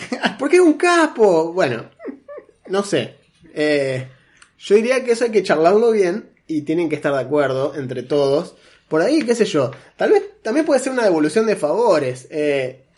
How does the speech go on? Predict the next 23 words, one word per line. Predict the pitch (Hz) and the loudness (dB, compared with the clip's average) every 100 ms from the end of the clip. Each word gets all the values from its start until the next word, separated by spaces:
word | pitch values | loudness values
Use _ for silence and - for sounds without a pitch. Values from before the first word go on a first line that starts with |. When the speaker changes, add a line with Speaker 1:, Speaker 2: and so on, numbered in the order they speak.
| _ | _
Speaker 2:
puede | 226 233 | -2 -2
pasar | 262 220 | -2 0
que | 196 | -2
se | 185 | 0
dé | 170 196 220 | 2 2 2
eso. | 185 127 117 _ _ - | 0 -4 -6 _ _ -2
Onda, | 170 180 | 0 2
un | 180 | 0
personaje | 190 185 180 196 196 175 156 139 135 - | 0 -2 -4 -2 0 0 0 -2 -6 -8
interfiere | 185 160 156 135 190 202 | -4 -2 -2 -2 2 4
por | 190 165 190 | 4 4 4
otro | 190 160 165 233 - _ | 4 4 0 0 -6 _
Speaker 1:
Claro. | 135 117 | -10 -2
Speaker 2:
para | 147 | 0
ayudarlo | 143 - 156 165 160 | 0 2 4 6 4
en | 147 | 2
algo. | 135 117 117 123 | 0 -2 -6 -4
Y | |
el | 143 | 0
otro | 170 175 | 0 0
le | 165 | 0
dice, | 170 185 | 2 2
"Gracias, | 151 170 175 190 208 214 | 2 2 2 2 0 -2